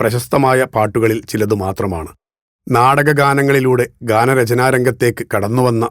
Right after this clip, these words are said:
മങ്കൊമ്പ് ഗോപാലകൃഷ്ണൻ, എം എസ് വിശ്വനാഥൻ, ദേവരാജൻ, എം കെ അർജുനൻ, രവീന്ദ്ര ജെയിൻ, ബോംബെ രവി, കെ വി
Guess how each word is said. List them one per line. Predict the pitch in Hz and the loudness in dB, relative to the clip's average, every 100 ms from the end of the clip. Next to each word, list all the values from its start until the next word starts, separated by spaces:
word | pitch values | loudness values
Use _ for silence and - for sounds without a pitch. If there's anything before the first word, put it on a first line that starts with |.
| - | -4
മങ്കൊമ്പ് | 107 104 113 117 120 - | -2 0 0 -2 -4 -4
ഗോപാലകൃഷ്ണൻ, | 104 110 120 117 107 - 104 - _ - | -2 2 2 0 -2 -6 -8 -8 _ -2
എം | 135 165 | 2 2
എസ് | - | 0
വിശ്വനാഥൻ, | 151 170 156 143 131 - | -2 2 2 2 -2 -6
ദേവരാജൻ, | 117 113 123 135 135 123 - - | 0 2 2 2 0 -2 -6 -6
എം | 107 | -6
കെ | 98 123 127 - | -2 -2 -2 -2
അർജുനൻ, | 107 98 110 110 - _ _ - | -4 -2 -2 -2 -6 _ _ 0
രവീന്ദ്ര | 127 147 156 156 | 2 4 4 4
ജെയിൻ, | 143 135 131 - | 2 0 -2 -10
ബോംബെ | 135 107 127 131 131 | -4 0 2 2 2
രവി, | 123 120 - _ - | 0 -2 -8 _ -6
കെ | 107 | -2
വി | 117 127 | 0 -2